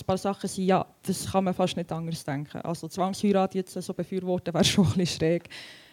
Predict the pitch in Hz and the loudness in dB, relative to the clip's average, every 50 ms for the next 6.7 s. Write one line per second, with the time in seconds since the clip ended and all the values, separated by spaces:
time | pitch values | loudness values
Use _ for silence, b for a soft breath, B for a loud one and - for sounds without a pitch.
0 | B B - 202 208 202 202 208 202 202 - _ - 220 - - - 240 240 - | B B 4 6 6 6 6 4 2 0 0 _ 4 4 4 6 4 2 4 6
1 | 262 240 247 208 254 269 - - - 240 254 247 - - - 247 294 285 - - | 8 8 8 8 8 6 6 8 8 8 8 8 4 -2 2 2 2 2 2 4
2 | 262 269 254 247 247 254 226 233 220 - 208 202 208 208 208 202 202 - 190 196 | 4 6 6 4 4 2 0 0 0 2 4 4 6 6 4 2 2 2 4 4
3 | 196 190 196 - - 202 202 202 202 196 180 180 - 214 220 214 - - 220 208 | 4 4 2 0 -2 -2 0 2 2 2 2 0 -2 -2 -4 -4 -4 -2 0 0
4 | 208 202 202 - 196 190 185 180 - - - 190 196 185 170 165 - b b b | 0 0 -2 -2 -6 -8 -8 -8 -8 -2 -2 -2 0 -2 -4 -6 -8 b b b
5 | b b b b b b 220 208 - 233 226 220 - - 202 202 208 - - 190 | b b b b b b 6 8 8 8 6 6 4 4 4 4 4 2 -2 -2
6 | - 180 175 175 - - - 196 214 247 294 - - | 0 0 -2 -2 0 2 4 6 6 6 6 4 -4